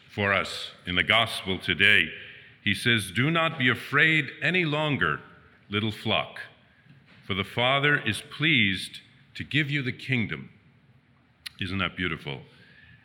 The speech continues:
And don't we need to hear that message?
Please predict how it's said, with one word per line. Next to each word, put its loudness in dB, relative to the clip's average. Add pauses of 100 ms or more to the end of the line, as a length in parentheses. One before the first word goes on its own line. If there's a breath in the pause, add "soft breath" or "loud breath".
(140)
And -6
don't -2
we -2
need -2
to -6
hear 2 (380)
that 0
message? -2